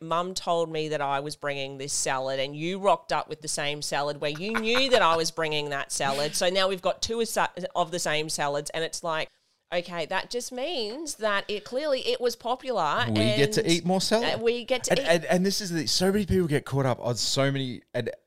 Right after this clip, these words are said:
Speaker 2: I guess this is one of the things that,
Speaker 1: And
Speaker 2: this
Speaker 1: then
Speaker 2: is what,
Speaker 1: it, and
Speaker 2: this
Speaker 1: then
Speaker 2: is what
Speaker 1: it's
Speaker 2: frustrates me on Christmas Day, is everyone gets their knickers in a knot about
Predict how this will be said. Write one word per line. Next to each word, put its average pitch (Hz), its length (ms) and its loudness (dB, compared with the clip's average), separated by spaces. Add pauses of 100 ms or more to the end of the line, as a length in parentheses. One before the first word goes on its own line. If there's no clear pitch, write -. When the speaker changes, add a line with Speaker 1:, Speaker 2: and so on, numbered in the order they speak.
(300)
Speaker 2:
I 120 80 2
guess 147 280 2
this 147 180 0
is 131 100 -4
one 123 120 2
of 110 40 -2
the 107 40 -2
things 98 100 -6
that, - 100 -6
Speaker 1:
And - 160 -20
Speaker 2:
this 208 140 4
Speaker 1:
then 262 140 8
Speaker 2:
is - 40 10
what, - 200 10
Speaker 1:
it, 214 100 -4
and 240 80 -2
Speaker 2:
this 208 100 8
Speaker 1:
then 262 120 6
Speaker 2:
is 254 40 8
what 226 140 10
Speaker 1:
it's - 80 -4
Speaker 2:
frustrates 165 440 8
me 139 100 6
on 131 100 4
Christmas 127 280 0
Day, 85 200 4 (400)
is 143 320 2 (600)
everyone 175 600 2 (280)
gets - 280 0
their 117 120 0
knickers 127 380 0
in 170 80 0
a 165 80 0
knot 131 380 -2 (640)
about 101 580 -2